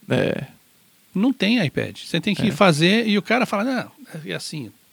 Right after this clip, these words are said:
Speaker 1: É.
Speaker 2: pode ir lá ver que você vai, você já
Speaker 1: Até
Speaker 2: tá escu-,
Speaker 1: tem,
Speaker 2: vai tá
Speaker 1: mas
Speaker 2: escutando."
Speaker 1: é, é mais complicado, talvez, um pouco a conexão, é, de você se conectar com a mesa e tal.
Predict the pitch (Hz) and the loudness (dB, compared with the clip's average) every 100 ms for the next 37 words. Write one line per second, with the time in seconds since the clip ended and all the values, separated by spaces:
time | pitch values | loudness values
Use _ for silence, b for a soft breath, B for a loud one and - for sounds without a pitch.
0 | - 123 123 175 160 156 147 165 143 - | -2 0 0 0 -4 -4 -6 -8 -10 -12
1 | - 165 151 359 294 - 220 185 214 185 | -6 -2 4 6 6 6 6 6 6 6
2 | - 143 - 143 165 190 214 226 226 220 | 4 0 4 4 4 6 6 6 4 4
3 | 185 185 180 175 165 165 170 - 156 147 | 4 4 4 4 4 4 4 4 4 4
4 | 139 131 120 - 180 143 117 - 123 123 | 4 2 2 2 2 2 -2 -2 0 2
5 | 120 113 92 - 110 120 123 - 131 123 | 2 0 -4 -8 -6 -2 0 2 2 0
6 | - 127 120 127 120 - 117 160 165 139 | -2 -4 -2 0 0 0 2 2 4 4
7 | 139 - 151 | 2 2 2